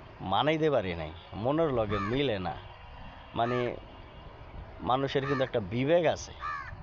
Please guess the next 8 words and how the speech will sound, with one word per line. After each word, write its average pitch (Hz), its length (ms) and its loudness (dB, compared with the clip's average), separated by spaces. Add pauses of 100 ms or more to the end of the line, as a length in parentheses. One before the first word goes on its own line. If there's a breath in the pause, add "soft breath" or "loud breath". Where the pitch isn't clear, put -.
(680)
আপনি 131 300 0
যদি 143 260 2
একটা 143 260 4
মানুষের 143 440 2
হুদহুদি 127 500 2
থাপড় 123 380 2
দেন 120 160 2
না, 139 220 0